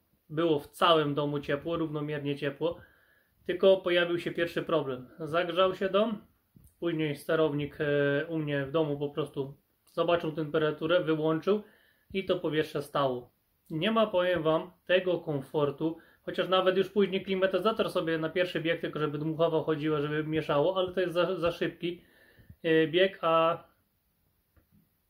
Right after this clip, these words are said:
no po prostu, e, nie było tego, e, komfortu, jakbym chciał. Właśnie to jest takie właśnie przerywane, grzanie, nie grzanie. Klimatyzator jak mi wejdzie, on sobie dmucha, później sobie miesza, później sobie dalej dodmuchuje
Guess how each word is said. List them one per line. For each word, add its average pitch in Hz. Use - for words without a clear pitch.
no 247
po 269
prostu, 262
e, 214
nie 220
było 269
tego, 214
e, 185
komfortu, 220
jakbym 202
chciał. 202
Właśnie 196
to 208
jest 196
takie 202
właśnie 190
przerywane, 190
grzanie, 185
nie 185
grzanie. 151
Klimatyzator 220
jak 214
mi 208
wejdzie, 214
on 202
sobie 190
dmucha, 196
później 185
sobie 175
miesza, 190
później 175
sobie 165
dalej 185
dodmuchuje 185